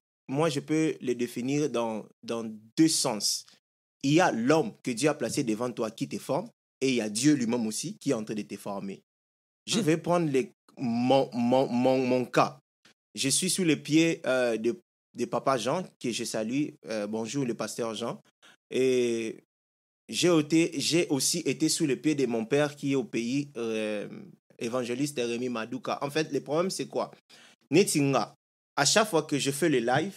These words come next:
Speaker 1: à chaque fois que je pars prêcher, mon pasteur est au courant.
Speaker 2: Mm.
Speaker 1: Quand je vais faire quelque chose, je dis, Non, papa,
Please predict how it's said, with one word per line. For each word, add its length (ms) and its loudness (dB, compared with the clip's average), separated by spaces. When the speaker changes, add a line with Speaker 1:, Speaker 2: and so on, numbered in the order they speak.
Speaker 1:
à 80 -4
chaque 240 0
fois 100 -4
que 100 -8
je 120 -6
pars 260 -2
prêcher, 480 -4
mon 120 0
pasteur 540 -2
est 180 2
au 80 0
courant. 360 -10
Speaker 2:
Mm. 40 -10
Speaker 1:
Quand 140 4
je 100 -4
vais 100 0
faire 200 -2
quelque 220 -8
chose, 180 -4
je 80 -4
dis, 160 -2
Non, 140 -2
papa, 360 -2